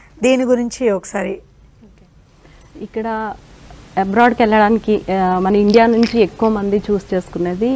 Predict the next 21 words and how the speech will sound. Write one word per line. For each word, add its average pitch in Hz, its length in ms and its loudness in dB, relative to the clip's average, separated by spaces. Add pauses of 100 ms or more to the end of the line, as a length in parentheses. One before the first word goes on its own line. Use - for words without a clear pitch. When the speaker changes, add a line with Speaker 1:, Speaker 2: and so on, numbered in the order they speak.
Speaker 2:
ఈ 208 80 0
కంట్రీకి 180 420 -2
వెళ్తూ 160 240 -2
ఉంటారండి. 143 560 -8 (480)
మన 233 120 4
తెలుగు 233 320 4
దేశాల 240 380 4
నుంచి 233 560 2 (100)
దాదాపుగా 214 580 2
త-, 226 120 -2
ఆ, 180 400 -2
ఒక 190 160 -2
వెయ్యి 196 240 4
మంది 214 440 2 (420)
ప్రతి 208 220 2
సంవత్సరం 208 400 -2
ఈ 202 120 0
కంట్రీ, 185 340 -2
మన 180 140 2
ఇండియా 185 300 2
నుంచి 185 500 -2